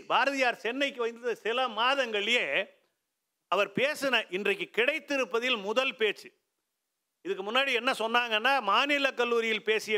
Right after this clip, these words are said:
பேச்சு தான் பாரதியார் பேசிய முதல் பேச்சு, மாணவர்கள் மத்தியில் பேசியதுதான் முதல் பேச்சு என்று சொன்னார்கள். இப்ப நான் புதிதாக கண்டுபிடித்ததன் வாயிலாக, அதற்கும் முன்னதாக சென்னைக்கு வந்த சில மாதங்களிலேயே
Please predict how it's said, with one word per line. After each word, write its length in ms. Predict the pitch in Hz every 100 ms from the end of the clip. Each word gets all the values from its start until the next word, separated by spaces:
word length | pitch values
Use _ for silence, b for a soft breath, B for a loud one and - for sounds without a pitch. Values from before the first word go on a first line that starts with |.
| 202
பேச்சு 280 | 226 233 220
தான் 280 | 240 262 208 113 _ _ _ _ _ _ _ _ _ _ -
பாரதியார் 560 | 226 262 247 226 202
பேசிய 320 | 220 214 214 247
முதல் 360 | 208 220 247 226
பேச்சு, 420 | 220 196 - 220 214
மாணவர்கள் 600 | 156 208 247 240 220 208 196
மத்தியில் 380 | 196 220 220 202
பேசியதுதான் 540 | 202 196 190 220 226 180
முதல் 260 | 190 233 190
பேச்சு 300 | 196 196 214
என்று 180 | 202 196
சொன்னார்கள். 500 | 190 220 190 135 113 _ _ _ _ _ _ _ _
இப்ப 180 | _ 175
நான் 220 | 180 165
புதிதாக 500 | 214 269 277 269 262 -
கண்டுபிடித்ததன் 760 | 220 240 247 233 220 220 208 190
வாயிலாக, 420 | 208 220 196 175 226 - _ _ _ _ _ _ _ _ _ -
அதற்கும் 560 | 214 311 330 302 294
முன்னதாக 440 | 247 269 262 226 170 139 _ _ _ _ _ _ -
சென்னைக்கு 380 | 214 285 294 285
வந்த 220 | 247 233 208 175 -
சில 160 | 208 262 262
மாதங்களிலேயே 720 | 226 254 247 214 202 208